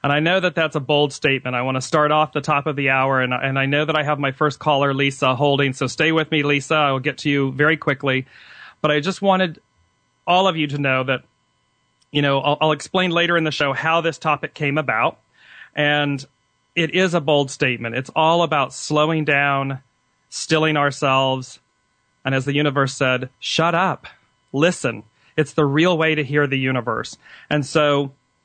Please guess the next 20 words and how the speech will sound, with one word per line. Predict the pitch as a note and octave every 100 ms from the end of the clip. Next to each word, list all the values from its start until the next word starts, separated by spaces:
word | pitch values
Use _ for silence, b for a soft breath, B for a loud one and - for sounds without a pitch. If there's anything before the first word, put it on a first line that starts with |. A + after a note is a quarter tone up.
| _ _ _ _ _ _ D3+
as | D#3+ D#3
you |
know, | F#3+ D#3 E3+ F3+
it's | C#3+ C3+
express | C#3+ - E3 D#3 -
yourself, | D#3 - C#3+ E3+ _
tell | - D3+ E3
it |
like | D#3+ E3
it | E3
is, | D3 D#3 G3+ -
and | C#3
then | C#3
hear | C3+ D#3
what | D#3+ C#3+
Dear | B2+ D3+
James | C#3+ D3 C#3+ C#3+
has | C#3+
to | C3+
say. | C3+ C#3+ C#3+ G3